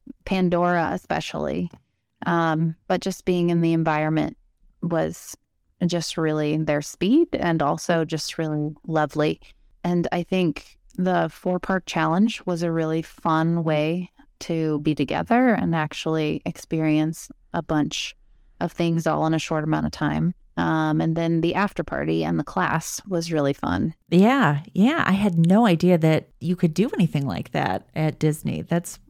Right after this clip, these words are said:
Speaker 2: really cool. And now you're a bear expert. So <laughs>
Speaker 1: Right.
Speaker 2: Yes.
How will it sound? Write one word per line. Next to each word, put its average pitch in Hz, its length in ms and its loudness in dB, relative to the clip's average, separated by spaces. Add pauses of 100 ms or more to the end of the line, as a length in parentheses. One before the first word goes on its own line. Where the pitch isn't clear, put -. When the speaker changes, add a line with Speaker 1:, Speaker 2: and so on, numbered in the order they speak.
(160)
Speaker 2:
really 196 200 0
cool. 156 520 0 (420)
And 165 140 -2
now 165 80 -2
you're 214 200 2
a 247 40 2
bear 311 240 2
expert. - 540 0
So - 160 4
<laughs> 202 1040 4
Speaker 1:
Right. 349 580 2
Speaker 2:
Yes. - 400 -2